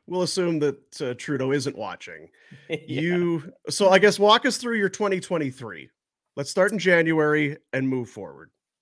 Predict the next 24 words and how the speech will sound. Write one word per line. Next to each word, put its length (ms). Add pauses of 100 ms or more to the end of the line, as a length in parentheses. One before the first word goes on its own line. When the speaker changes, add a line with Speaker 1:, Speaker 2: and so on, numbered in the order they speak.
(120)
Speaker 2:
Uh, 460
yeah, 340
twenty 280
twenty-three. 880
Um, 680 (400)
you 140
know, 180
I 160
was, 200
as 200
you 80
know, 220
I, 140
we 200
were, 100
we 160
kinda 220
made 180
appearances 580
on 120
each 140
other's 440
podcasts. 600
I, 220